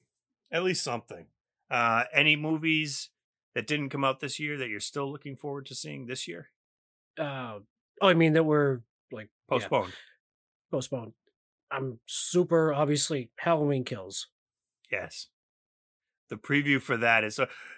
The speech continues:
Speaker 1: "No! What are you doing?" Like, she's, like, yelling at the fire trucks going to put out the fire. "Let him burn!"
Speaker 2: Yeah. No, that, that
Speaker 1: "Burn,
Speaker 2: looks
Speaker 1: motherfucker.
Speaker 2: awesome.
Speaker 1: Burn."
Speaker 2: I'm trying to think of what else was postponed.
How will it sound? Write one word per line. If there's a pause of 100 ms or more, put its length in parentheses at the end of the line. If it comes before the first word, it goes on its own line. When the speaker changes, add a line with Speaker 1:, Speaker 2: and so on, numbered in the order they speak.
(100)
Speaker 1:
"No! (220)
What
are
you
doing?"
Like,
she's,
like,
yelling
at
the
fire
trucks
going
to (120)
put
out
the
fire.
"Let
him
burn!" (460)
Speaker 2:
Yeah. (260)
No, (100)
that, (1160)
that
Speaker 1:
"Burn,
Speaker 2:
looks
Speaker 1:
motherfucker.
Speaker 2:
awesome.
Speaker 1:
Burn." (1500)
Speaker 2:
I'm
trying
to
think
of
what
else
was
postponed.